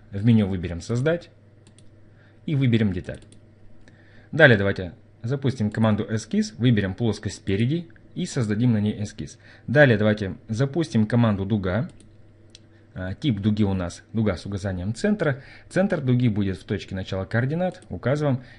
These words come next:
И, а, произвольно давайте создадим дугу, так, укажем начальную точку и конечную. Отлично. Так, ну, в менеджере свойств можно задать угол альфа.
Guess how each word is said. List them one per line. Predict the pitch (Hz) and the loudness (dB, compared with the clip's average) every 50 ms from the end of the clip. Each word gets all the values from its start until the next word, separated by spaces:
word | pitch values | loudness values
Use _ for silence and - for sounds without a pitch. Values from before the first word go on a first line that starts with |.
| - - | -12 -6
И, | - 190 208 - - - - | -4 -4 -4 -4 -6 -14 -10
а, | - 104 101 98 95 | -6 -4 -4 -4 -4
произвольно | - 101 117 117 110 135 135 120 101 92 | -2 -2 0 0 2 2 2 2 0 0
давайте | 92 92 92 - - - | -4 -6 -8 -8 -10 -12
создадим | - 107 104 95 104 101 101 101 | -8 -8 -6 -4 -2 -2 -2 0
дугу, | 101 135 147 175 208 214 202 | 0 0 2 4 2 2 2
так, | - - 98 98 - - - | 0 -6 -6 -8 -6 -14 -10
укажем | 107 - 107 101 101 95 | -4 -4 -4 -2 -2 -2
начальную | 107 127 131 - - 220 214 196 185 170 | -2 -2 -2 0 0 0 0 0 0 -4
точку | 160 - 165 160 151 - - - 143 139 127 131 - - | -4 -2 -4 -4 -4 -4 -6 -6 -4 -4 -4 -6 -10 -8
и | - 151 160 113 - - | -6 -6 -6 -6 -10 -8
конечную. | - 117 110 101 95 87 - - 69 67 - - - - - - - - - - - - - - - - | -2 0 0 0 0 -2 -6 -10 -14 -14 -14 -18 -20 -20 -20 -20 -20 -20 -20 -20 -20 -20 -20 -20 -10 -10
Отлично. | 101 95 104 104 90 - - 78 78 - - - - - - - - - - - - - - - | -8 -4 -2 -4 -4 -4 -8 -10 -10 -14 -20 -20 -20 -20 -20 -20 -20 -20 -20 -20 -20 -20 -14 -10
Так, | 92 85 - | -10 -6 -4
ну, | 151 170 - - - - | -4 -6 -6 -8 -10 -10
в | 113 98 104 | -8 -2 0
менеджере | 135 147 143 123 101 104 110 107 | 2 4 4 4 2 2 -2 -4
свойств | - 131 127 110 95 - - | -2 -2 -2 -2 -2 -2 -2
можно | 101 110 110 101 95 98 95 | 0 0 0 2 0 -2 -4
задать | 101 104 95 98 90 80 - - - - - - - - - - - - - - | -4 -4 -2 -4 -4 -4 -8 -16 -18 -20 -20 -20 -20 -20 -20 -20 -20 -20 -20 -8
угол | - 139 120 95 90 87 85 - - | -2 -2 -2 -2 -2 -8 -8 -8 -2
альфа. | - 151 170 185 - - 180 170 170 | 0 0 0 0 0 -2 -2 -2 -2